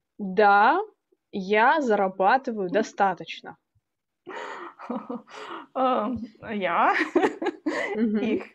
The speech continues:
Speaker 2: verdi-, ver-, verdien-, verdiene.
Speaker 1: Verdiene, ja.
Speaker 2: Э, ich verdiene. А вот достаточно, я не помню, что такое, как
Speaker 1: Ага.
Speaker 2: enough money. Я
Speaker 1: А,
Speaker 2: забыла.
Speaker 1: genug.
Speaker 2: Этого
Speaker 1: Ви-, ви-,
Speaker 2: не было
Speaker 1: э,
Speaker 2: у меня.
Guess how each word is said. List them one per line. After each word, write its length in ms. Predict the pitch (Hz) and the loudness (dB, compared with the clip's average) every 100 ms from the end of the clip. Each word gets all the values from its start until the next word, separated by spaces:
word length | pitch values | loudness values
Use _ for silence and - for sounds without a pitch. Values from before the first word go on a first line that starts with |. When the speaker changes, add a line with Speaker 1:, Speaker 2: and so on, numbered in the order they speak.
| _ | _
Speaker 2:
verdi-, 760 | 208 190 - 208 233 214 277 359 - _ | -8 -8 -8 -10 -8 -6 -6 -8 -14 _
ver-, 140 | 233 - - | -14 -14 -4
verdien-, 800 | 240 220 233 190 190 202 240 262 _ _ _ _ _ _ _ _ _ _ - | -2 -2 -4 -4 -4 -4 -6 -6 _ _ _ _ _ _ _ _ _ _ -8
verdiene. 600 | 202 226 254 349 196 - _ _ _ _ _ - | -6 -4 -4 -4 -8 -12 _ _ _ _ _ -4
Speaker 1:
Verdiene, 500 | 208 202 202 185 196 | -4 -4 -8 -8 -4
ja. 300 | 262 196 285 - _ - | -2 -2 -4 -10 _ -12
Speaker 2:
Э, 220 | 185 170 - | -10 -10 -8
ich 240 | 233 - - | -10 -10 -8
verdiene. 680 | 165 - 202 185 277 370 381 _ _ _ _ _ _ _ _ _ _ _ _ _ _ _ | -8 -8 -10 -8 -6 -8 -12 _ _ _ _ _ _ _ _ _ _ _ _ _ _ _
А 100 | - | -4
вот 220 | 208 269 220 | 4 4 2
достаточно, 520 | 220 247 359 - 220 | -4 0 0 0 -4
я 180 | 226 262 | 0 0
не 100 | 233 | -2
помню, 400 | - 160 - - _ _ | -6 -12 -14 -20 _ _
что 180 | - 190 | -14 -8
такое, 240 | 190 - 180 | -8 -6 -2
как 200 | 269 240 | 0 0
Speaker 1:
Ага. 20 | |
Speaker 2:
enough 300 | 196 185 185 | 0 -2 -4
money. 280 | 165 170 180 | -10 -10 -6
Я 180 | 185 247 | 2 4
Speaker 1:
А, 20 | |
Speaker 2:
забыла. 440 | 240 226 277 185 185 | 4 4 2 2 -6
Speaker 1:
genug. 60 | _ _ _ _ _ _ _ - | _ _ _ _ _ _ _ -16
Speaker 2:
Этого 120 | - 208 | -6 -2
Speaker 1:
Ви-, 200 | 269 285 | 0 -2
ви-, 200 | 233 - | -6 -8
Speaker 2:
не 40 | |
было 200 | - 185 | -2 0
Speaker 1:
э, 60 | 175 | 0
Speaker 2:
у 60 | 185 | -4
меня. 240 | 175 - | -14 -18